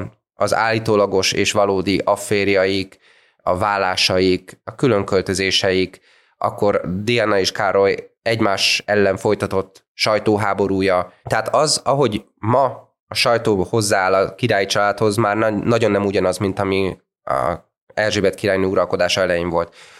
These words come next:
Úgyhogy oda viszont, oda már nincs visszaút, hogy, hogy automatikusan az uralkodó család narratíváját vegyék, a hivatalos narratíváját vegyék át és közvetítsék a sajtóban.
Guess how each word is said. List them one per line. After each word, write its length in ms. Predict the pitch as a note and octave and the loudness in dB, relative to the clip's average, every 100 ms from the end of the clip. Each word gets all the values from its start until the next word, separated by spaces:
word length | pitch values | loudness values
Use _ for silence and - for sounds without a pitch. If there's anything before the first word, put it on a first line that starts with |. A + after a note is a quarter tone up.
| - | -4
Úgyhogy 440 | C3 B2 A2 - - | -2 0 -2 -4 -2
oda 240 | C#3 D3+ | 0 2
viszont, 300 | C3 B2+ A2+ | 0 0 -2
oda 180 | A#2 C3 | -2 0
már 180 | A#2+ A2+ | 0 0
nincs 200 | A2 G2+ | 0 0
visszaút, 600 | F#2+ - F#2 F#2 G#2+ - _ _ _ _ _ | 0 0 0 -2 -6 -14 _ _ _ _ _
hogy, 360 | - G2+ F#2 - | 0 0 0 -6
hogy 160 | A2+ G#2 | -2 0
automatikusan 1040 | A2 G#2+ G#2+ F#2 F2 G#2 G#2 G2 F#2 F2+ | 0 0 0 -2 -2 -2 0 0 -2 -6
az 360 | - F#2 F#2 F2+ | -2 0 0 0
uralkodó 500 | B2+ G#2 F#2 G2 G2 | 2 2 0 0 -2
család 580 | - G2 F#2+ F#2 F#2 - _ - | 0 0 0 -2 -6 -20 _ -4
narratíváját 840 | A2 G#2+ G2+ - G#2 G2 F#2+ F2 | 0 2 0 0 0 0 0 -2
vegyék, 480 | G2+ G2 F#2 F2+ - | 0 0 0 -2 0
a 160 | F#2+ F2+ | 0 0
hivatalos 480 | - B2+ A2 G2 | 0 0 2 0
narratíváját 680 | A#2+ G2+ F#2 G#2+ F2+ F2+ - | 0 0 0 0 0 0 0
vegyék 320 | F#2+ F#2+ F#2 | -2 0 -2
át 180 | F2 - | -2 -2
és 100 | F#2 | -2
közvetítsék 800 | - F#2 F2+ F#2+ F2 - F2 - | 0 0 0 -2 -6 -4 -4 -6
a 60 | - | -6
sajtóban. 600 | - E2 - F2 D2+ | -2 -2 -2 -4 -4